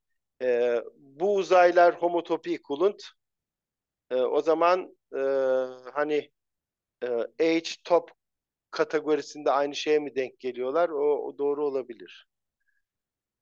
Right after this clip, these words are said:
E, ama hani, e, şey olarak bunlara, yani topolojik kategoride bakarsak, e, bir kere tanımlandıkları yerler farklı olduğu için,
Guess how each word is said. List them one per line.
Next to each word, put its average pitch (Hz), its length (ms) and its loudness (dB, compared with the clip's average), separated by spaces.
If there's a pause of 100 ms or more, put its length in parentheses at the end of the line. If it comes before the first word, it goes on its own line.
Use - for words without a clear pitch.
E, - 60 -16 (1300)
ama 220 380 4
hani, 175 420 2 (540)
e, 147 180 2
şey 208 200 6
olarak 180 580 4 (180)
bunlara, 165 520 0 (600)
yani 139 280 -6 (100)
topolojik 180 680 -2
kategoride 156 680 2
bakarsak, 170 680 4 (640)
e, 123 360 -2 (460)
bir 160 120 -10
kere 175 520 2
tanımlandıkları 165 840 0
yerler 160 400 4
farklı 165 340 -2
olduğu 175 160 -4
için, 127 400 -12